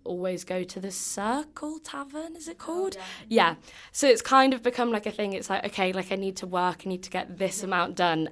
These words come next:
Speaker 1: and then we can go out."
Speaker 2: Mm-hmm.
Speaker 1: So I think it's definitely very different, but it, like, it has given more structure to what I'm doing each day, and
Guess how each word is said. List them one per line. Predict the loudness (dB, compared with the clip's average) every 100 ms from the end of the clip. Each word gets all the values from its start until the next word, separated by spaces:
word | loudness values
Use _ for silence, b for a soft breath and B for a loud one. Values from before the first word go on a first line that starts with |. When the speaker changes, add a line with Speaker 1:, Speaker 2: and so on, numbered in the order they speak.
| 0
Speaker 1:
and | 2 2
then | 0
we | -4
can | -6 -2
go | 2
out." | 4 4 4
Speaker 2:
Mm-hmm. | -2 -18 -20 -20 -10
Speaker 1:
So | 2 4
I | 4
think | 4 4 4 2 -6 -16 _
it's | 8 8 8 -2 -6 -6 -10 -14
definitely | 0 0 2 0 0 -4
very | -4 -2 0 0
different, | -4 -8 -4 0 0 0 -2
but | 0 0 -2 -4
it, | -4 -6 _ -4
like, | -2 -2 -6 _ _ -4
it | -4 -2 -6
has | -2 0 -2
given | -4 -4 -2 -4 -4
more | -4 -6
structure | -10 -6 -6 -6 -10 -8 -8
to | -8 -6
what | -4
I'm | -4 -6
doing | -4 -4 -2 -4
each | -6 -8 -4
day, | 0 0 0 b b b b b b _
and | 0 2 2 0 0 0